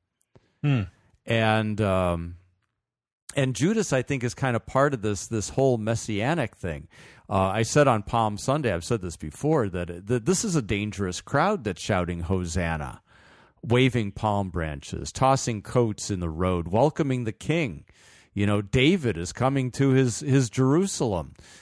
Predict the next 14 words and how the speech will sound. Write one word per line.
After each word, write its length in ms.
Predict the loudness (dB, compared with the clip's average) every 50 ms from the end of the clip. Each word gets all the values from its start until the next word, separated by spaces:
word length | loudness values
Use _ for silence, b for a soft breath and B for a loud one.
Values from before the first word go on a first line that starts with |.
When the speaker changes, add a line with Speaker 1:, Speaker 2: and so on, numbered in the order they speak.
| B B B -6
Speaker 2:
Uh, 220 | -2 0 0 2
this 220 | 2 0 0 0 0
is 140 | -2 0 0
the 100 | -2 -2
start 340 | 0 4 4 6 6 6
of 100 | 4 2
holy 360 | 0 0 0 0 0 0 -2 -2
war. 500 | -2 -2 -4 -4 -6 -8 -12 -16 -20 _ _ _ _ _ _ -4
Uh, 120 | -4 0 0
this 200 | 0 0 0 0
is, 180 | -2 -2 0
this 180 | 0 0 0 0
is 120 | 0 2
it. 360 | 2 2 2 0 -2 -8 _